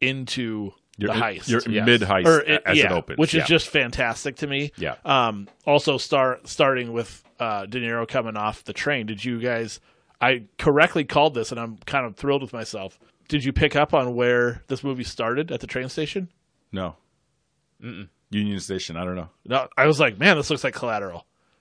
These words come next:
Speaker 2: Oh, it was?
Speaker 1: And it a hundred percent
Speaker 2: Same.
Speaker 1: is
Speaker 2: Oh,
Speaker 1: the exact
Speaker 2: nice.
Speaker 1: same train station. Michael Mann.
Speaker 2: Michael Mann. Yep.
Speaker 1: Yeah. So
Speaker 3: Those trains.
Speaker 1: I mean, I definitely wouldn't have called that had we not watched Collateral not long ago.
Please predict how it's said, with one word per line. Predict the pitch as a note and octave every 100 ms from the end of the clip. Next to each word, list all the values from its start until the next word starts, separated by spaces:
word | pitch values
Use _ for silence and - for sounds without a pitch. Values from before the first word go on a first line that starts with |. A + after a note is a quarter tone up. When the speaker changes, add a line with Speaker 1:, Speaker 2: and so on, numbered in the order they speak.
| _ -
Speaker 2:
Oh, | B2+ F#3 A2
it | F#2
was? | G2+ B2
Speaker 1:
And | A2+
it | G2
a | F#2
hundred | C3+ C3
percent | A#2 G2+ C#3+ C#3
Speaker 2:
Same. | C3
Speaker 1:
is |
Speaker 2:
Oh, |
Speaker 1:
the | -
exact | F#2+ C3+ B2+
Speaker 2:
nice. | -
Speaker 1:
same | C#3+ B2+
train | D3 C3
station. | - G#2+ - E2+ _ -
Michael | G#2 G2+
Mann. | C3+ A2 - -
Speaker 2:
Michael | E2+ F2+ F#2+
Mann. | G#2 F#2 -
Yep. | F#2 G2
Speaker 1:
Yeah. | B2+ - _ _ _ _ _ -
So | D3+ A2+
Speaker 3:
Those | A#2
trains. | - C#3+ C3 - - _ _ _ -
Speaker 1:
I | A2+ - - -
mean, | E3+
I | F3+
definitely | G3 G3+
wouldn't | F#3 G3+ F3+
have | D3
called | F3 D#3+
that | D3
had | D#3
we | C#3
not | C3+ B2+
watched | C3 -
Collateral | C#3+ C3 C3 A2+ A2
not | A#2+ A2+
long | A#2 C3+
ago. | A#2+